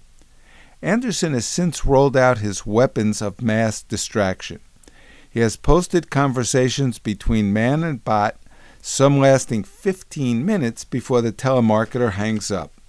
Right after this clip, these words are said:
The posts are part of Anderson's own marketing. He has several thousand customers paying twenty-four dollars and ninety-nine cents a year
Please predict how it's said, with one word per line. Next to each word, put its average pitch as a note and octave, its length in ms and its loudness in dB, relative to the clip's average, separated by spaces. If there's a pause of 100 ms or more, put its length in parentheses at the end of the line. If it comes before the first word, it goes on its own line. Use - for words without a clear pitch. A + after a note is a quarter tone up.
(720)
The G#2+ 100 -6
posts G3 480 2
are A#2 100 0
part C3+ 340 2
of G#2 180 -2
Anderson's A#2+ 640 -2
own G#2+ 220 0
marketing. A2 640 -2 (580)
He B2 180 0
has A#2 220 2
several D3 460 -2
thousand E3 800 -4
customers C3 640 -4
paying A2+ 380 -4
twenty-four D#3 600 -2
dollars C#3 440 2
and G#2 120 0
ninety-nine B2 600 -2
cents B2+ 340 -4
a A#2 60 -4
year C3+ 420 0